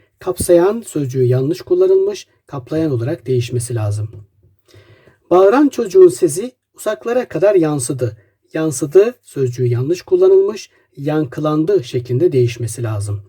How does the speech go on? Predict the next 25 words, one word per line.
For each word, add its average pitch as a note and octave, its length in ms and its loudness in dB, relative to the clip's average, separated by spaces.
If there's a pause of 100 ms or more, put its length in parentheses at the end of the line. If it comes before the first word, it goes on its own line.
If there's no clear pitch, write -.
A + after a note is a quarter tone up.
(1160)
Çektirdiği - 560 0
resimleri F3+ 540 0
bize D#3 240 0
de D#3+ 100 2
gösterdi. B2+ 760 0 (220)
Çektirdiği E3+ 580 -2
fotoğrafları E3 960 -2
olması A#2+ 460 -6
lazım. B2 460 -4 (520)
Bunun C3 280 2
da G#3+ 280 0 (220)
bu - 60 -16
şekilde C3+ 460 -4
değişmesi B2 460 -4
gerekiyor. G#2 500 -6 (300)
Çocuğun E3 360 2
saçları F#3+ 600 -2
ve E3+ 160 2
tırnakları D#3 760 -2
iyice G3+ 460 0
büyüdü. D#3+ 500 2 (640)
Büyüdü E3 500 4
sözcüğü B2+ 400 -4
yanlış C3 360 -2
kullanılmış, - 640 0